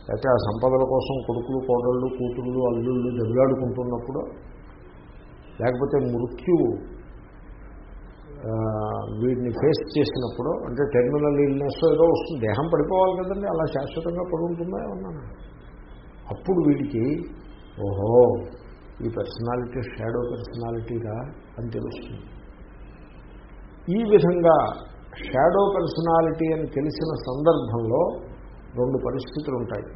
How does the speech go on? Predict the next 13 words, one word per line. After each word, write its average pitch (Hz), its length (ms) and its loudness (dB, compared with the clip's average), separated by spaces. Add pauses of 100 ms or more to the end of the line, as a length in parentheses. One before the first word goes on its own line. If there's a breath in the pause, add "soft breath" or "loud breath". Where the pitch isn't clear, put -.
ఒకటి, 165 280 2 (880 loud breath)
దాని 165 240 8 (140)
సైకాలజీ 185 680 8 (120)
ఇది 180 240 6
అని 202 220 10
వీడికి 170 220 6
అర్థం 143 360 2
కాదు, 95 160 -2 (520)
ఏమిటో 202 280 8 (120)
అనుకుంటాడు 208 540 4 (100)
తప్ప, 160 180 2 (840 loud breath)
ఇది 196 160 4 (100)
షాడో 160 400 8